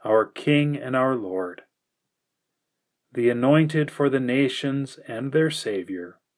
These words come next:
come and save us, O Lord our God.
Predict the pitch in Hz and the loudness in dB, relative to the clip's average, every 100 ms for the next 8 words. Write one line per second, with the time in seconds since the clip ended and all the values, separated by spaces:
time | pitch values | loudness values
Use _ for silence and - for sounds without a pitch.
0 | _ _ _ _ _ _ _ _ _ _ | _ _ _ _ _ _ _ _ _ _
1 | _ _ _ - 151 147 151 143 135 - | _ _ _ 2 4 6 2 -2 -4 0
2 | 151 151 151 107 90 - - - _ _ | 2 4 2 -2 -10 -10 -12 -14 _ _
3 | _ _ _ _ 120 123 110 110 110 117 | _ _ _ _ 0 0 2 2 0 0
4 | 110 117 113 87 82 - | 0 0 -4 -12 -14 -20